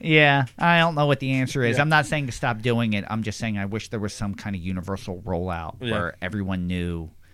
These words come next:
Speaker 1: But it's, you know, everyone provides information in a different way. Like, and even sometimes you find out about it through backhand channels,
Speaker 2: Mm-hmm.
Speaker 1: you know, and it's
Speaker 2: Oh, yeah.
Speaker 1: that's what makes it difficult. Like, you're reading about it, and it's like, "This happened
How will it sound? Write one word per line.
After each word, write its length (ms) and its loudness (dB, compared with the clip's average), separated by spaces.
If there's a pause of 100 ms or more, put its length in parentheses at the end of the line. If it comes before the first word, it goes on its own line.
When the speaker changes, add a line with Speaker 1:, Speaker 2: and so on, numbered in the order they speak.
(640)
Speaker 1:
But 240 -8 (260)
it's, 380 -10
you 160 -4
know, 300 -4
everyone 800 -2
provides 500 -6
information 480 -6
in 80 -4
a 40 -10
different 340 -10
way. 280 -6
Like, 240 -8
and 200 -2
even 480 -2 (300)
sometimes 420 -6
you 100 -2
find 380 -2
out 180 -2
about 300 -2
it 140 -10
through 200 -6
backhand 480 -6
channels, 480 -12
Speaker 2:
Mm-hmm. 260 -4
Speaker 1:
you 100 -8
know, 240 -6
and 120 -8
it's 340 -12
Speaker 2:
Oh, 120 -2
yeah. 200 -2 (220)
Speaker 1:
that's 160 -4
what 120 -2
makes 200 -4
it 80 -8
difficult. 400 -6
Like, 140 -8
you're 100 -2
reading 360 -2
about 260 -4
it, 40 -10
and 60 -8
it's 80 -8
like, 180 -8
"This 300 -4
happened 360 -6